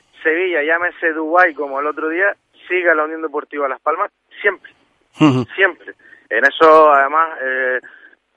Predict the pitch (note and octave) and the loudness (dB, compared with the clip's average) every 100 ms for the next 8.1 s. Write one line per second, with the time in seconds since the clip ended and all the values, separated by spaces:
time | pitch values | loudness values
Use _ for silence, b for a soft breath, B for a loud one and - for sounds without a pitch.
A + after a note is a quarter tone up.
0 | _ _ - C#3 C#3 C#3 - C#3 C3 C3 | _ _ -4 2 4 4 4 6 8 8
1 | B2 C3 A2+ G#2 G#2 G#2 G2+ G#2+ A2+ G#2+ | 4 2 -2 -2 0 0 -2 -6 -6 -4
2 | A#2 C3 C3 A#2 B2 A#2 A#2+ B2 A#2+ A#2 | -4 -4 -8 -8 -2 0 0 0 -4 -4
3 | A#2+ B2 A2+ A#2+ C3 D#3 D#3 _ C3 C3 | -6 -8 -2 0 2 2 0 _ -6 -2
4 | C#3 D3 D3+ C#3 C#3 D3+ C#3 C3 B2+ C3 | -2 -2 -4 -4 -2 -2 -2 -4 0 0
5 | C#3 B2+ D3+ D#3 E3 - _ _ - A#2+ | 0 0 -2 -2 -4 -12 _ _ -6 -2
6 | B2+ C3 C3 C3 B2+ C#3+ D3+ D#3+ _ - | -2 -2 -2 -4 -6 -4 -6 -8 _ -8
7 | C#3+ B2+ E3 E3+ D#3+ D#3 - F3+ - D3+ | -6 -4 2 2 4 0 0 0 0 -6